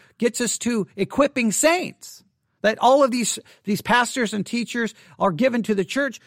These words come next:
to equip saints so they're no longer tossed to and fro with every wind of doctrine, right? So w-, where is the equipping occur-, occurring? Well, the equipping doesn't occur in the gathering. It, it, it, it just, I like, well,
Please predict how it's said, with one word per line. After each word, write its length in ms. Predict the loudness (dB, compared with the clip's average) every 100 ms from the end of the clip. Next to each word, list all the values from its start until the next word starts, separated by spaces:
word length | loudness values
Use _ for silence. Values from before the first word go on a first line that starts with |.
| _
to 180 | -8 -6
equip 500 | -2 -4 2 4 4
saints 580 | 2 0 2 2 -2 -10 -18
so 200 | -4 0
they're 140 | 2 2
no 200 | 2 2
longer 320 | 2 0 -2
tossed 400 | 2 2 2 0
to 120 | -4
and 100 | -4
fro 320 | 0 2 2 0 -4
with 140 | -2
every 200 | 0 0 0
wind 240 | 0 0
of 100 | 2
doctrine, 540 | 4 2 0 -12 -12 -18 _ _ _ 0
right? 200 | 0 -2 -10
So 340 | 0 4 4 2 _ -8
w-, 140 | -6 0
where 220 | 2 2
is 120 | 2
the 120 | 2
equipping 600 | 2 2 2 2 0 -2 -6
occur-, 260 | -10 -8 -6
occurring? 460 | -6 -2 -2 0
Well, 120 | 0 4
the 120 | 2
equipping 520 | 4 2 2 -4 -2
doesn't 260 | -2 -2 -4
occur 240 | -2 -2
in 100 | -2
the 80 | -2
gathering. 460 | -2 0 0 -4
It, 100 | -4
it, 280 | -6 -4 -4
it, 200 | -4 -6
it 200 | -8 -12
just, 300 | -10 -10 -10 -8
I 60 | -4
like, 300 | -4 -6 _ _ _ _ _ _ _ _ _ _ -8
well, 220 | -8